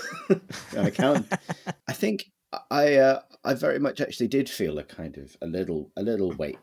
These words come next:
Speaker 1: lift or something be taken out of the bag you carry around. And obviously the size of the bag and the weight of its contents vary tremendously person to person, and I'm ever conscious of, you know, my, uh, the ways in which I'm fortunate in that regard.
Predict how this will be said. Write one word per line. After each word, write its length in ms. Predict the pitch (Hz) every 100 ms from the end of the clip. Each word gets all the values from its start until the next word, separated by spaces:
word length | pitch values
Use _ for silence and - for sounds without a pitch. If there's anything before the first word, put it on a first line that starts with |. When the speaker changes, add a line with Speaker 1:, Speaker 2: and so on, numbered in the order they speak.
| -
Speaker 1:
lift 300 | 71 73 -
or 60 | 82
something 580 | - 110 110 107 87 -
be 100 | 98
taken 340 | 101 98 107 95
out 360 | 98 - -
of 340 | 98 85 - 104
the 100 | 98
bag 440 | - 117 107 -
you 60 | 95
carry 380 | - 101 87 87
around. 280 | 90 85 87
And 80 |
obviously 260 | 110 101 110
the 100 | 98
size 340 | 107 107 110
of 80 | 113
the 80 | 104
bag 320 | 85 104 107
and 140 | 107 87
the 40 |
weight 260 | 82 92 95
of 60 |
its 140 | 92 -
contents 480 | 92 87 101 95
vary 360 | 85 87 87 85
tremendously 680 | - 85 82 87 - 95 87
person 400 | 90 85 85 76
to 80 |
person, 400 | 85 87 85 95
and 100 | 87
I'm 140 | 82 82 _ _ _ -
ever 220 | 123 107
conscious 520 | - 123 113 90 -
of, 180 | 90 - _ _ _ _ _ _ _ - _
you 100 | 101
know, 180 | 85 78 -
my, 180 | 95
uh, 100 | 90 85 _ _
the 160 | 85 85 _
ways 160 | 98 92
in 40 | 95
which 100 | 92
I'm 80 |
fortunate 360 | 82 123 - 101
in 60 | 95
that 140 | 85
regard. 300 | 82 85 71